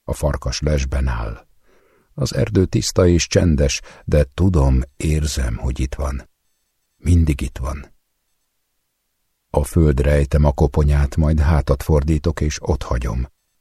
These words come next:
Letettem már arról, hogy jó ember legyek. Kijelöltek számomra egy utat, rá kell lépnem.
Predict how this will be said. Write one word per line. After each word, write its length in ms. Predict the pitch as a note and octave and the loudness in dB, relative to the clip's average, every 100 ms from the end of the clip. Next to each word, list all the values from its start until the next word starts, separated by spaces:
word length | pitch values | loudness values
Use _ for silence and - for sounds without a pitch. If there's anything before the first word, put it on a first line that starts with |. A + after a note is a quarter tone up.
| _ _ _ _ | _ _ _ _
Letettem 640 | A#1 A#1 - C#2 - C#2+ | -2 0 2 0 2 2
már 280 | C#2+ C#2 - | 4 2 0
arról, 460 | - D2+ C#2+ D2+ C#2+ | 0 0 2 2 2
hogy 220 | C#2 C2 | 0 0
jó 220 | C#2 C2+ | 0 2
ember 380 | C2 B1+ C2 B1+ | 0 0 -2 -4
legyek. 440 | B1 A#1 - - _ _ _ _ _ _ _ | -6 -8 -12 -18 _ _ _ _ _ _ _
Kijelöltek 600 | - D#2 C#2+ D2 C#2 C#2 | 2 4 4 2 0 -2
számomra 500 | - C#2+ D2 C#2+ C#2 | 0 2 2 2 2
egy 240 | C#2 C#2 - | 0 -2 -4
utat, 480 | E2+ D2+ C#2+ - _ _ | -4 -4 -6 -10 _ _
rá 240 | - D2+ - | -2 -2 -2
kell 280 | B1+ C2 | -4 -2
lépnem. 540 | C2 B1+ - B1 A#1+ | -2 -4 -4 -6 -6